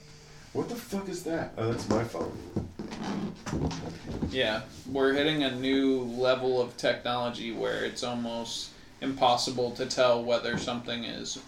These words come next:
Speaker 2: is real or fake. And it's scary.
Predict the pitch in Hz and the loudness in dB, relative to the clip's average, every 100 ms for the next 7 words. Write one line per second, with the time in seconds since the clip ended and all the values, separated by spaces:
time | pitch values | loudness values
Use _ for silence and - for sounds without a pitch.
0 | - 120 120 123 123 113 120 127 - - | -10 -8 -8 -6 -4 -4 -6 -8 -8 -6
1 | 123 - - - - - - - - 60 | -4 -2 0 2 2 2 0 0 0 -2
2 | 58 - - - - - - - - - | 0 0 -2 -4 -8 -14 -16 -20 -20 -20
3 | - - - - - - - - - - | -20 -20 -20 -20 -20 -20 -18 -20 -20 -20
4 | - - - - - 127 123 - 135 160 | -20 -20 -20 -20 -12 -8 -4 -2 0 0
5 | 143 | 0